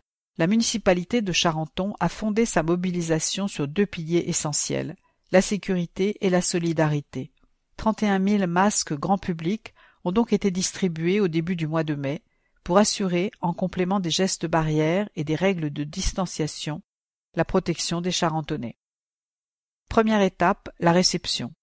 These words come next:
Afin de pourvoir les premiers besoins en masques des habitants, la ville a commandé trente et un mille protections textiles grand public, normées, lavables et réutilisables. Ils ont été reçus fin avril.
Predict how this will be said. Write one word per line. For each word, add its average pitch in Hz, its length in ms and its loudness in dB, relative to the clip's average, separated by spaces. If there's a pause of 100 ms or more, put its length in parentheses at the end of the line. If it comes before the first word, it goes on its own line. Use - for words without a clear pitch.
(1080)
Afin 214 280 2
de 185 80 0
pourvoir 185 640 0
les 156 100 0
premiers 196 360 0
besoins 170 420 0
en 156 80 0
masques 175 380 0
des 147 220 -2
habitants, 160 500 -2 (520)
la 170 80 0
ville 214 200 4
a 175 60 4
commandé 165 560 0
trente - 320 -4
et 190 60 0
un 175 120 0
mille 220 400 0 (100)
protections 185 500 -2
textiles 180 760 -6
grand 180 160 -2
public, 160 580 -4 (400)
normées, 175 540 0 (500)
lavables 185 540 6
et 175 100 2
réutilisables. 156 1040 0 (320)
Ils 170 200 -2
ont 196 40 2
été 190 240 0
reçus 180 560 -2
fin - 240 -2
avril. 143 580 -4